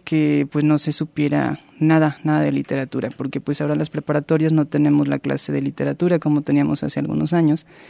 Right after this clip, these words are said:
y pensé que estarían en ceros, pero,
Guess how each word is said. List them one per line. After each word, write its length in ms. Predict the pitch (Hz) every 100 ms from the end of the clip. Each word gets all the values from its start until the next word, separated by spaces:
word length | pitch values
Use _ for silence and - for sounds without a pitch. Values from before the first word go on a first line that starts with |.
| - - - - _ _ -
y 560 | 190 196 202 196 196 165
pensé 280 | 156 151 170
que 100 | 208
estarían 340 | - 165 156
en 100 | 156
ceros, 540 | 156 147 139 - - -
pero, 460 | - 220 196 175 220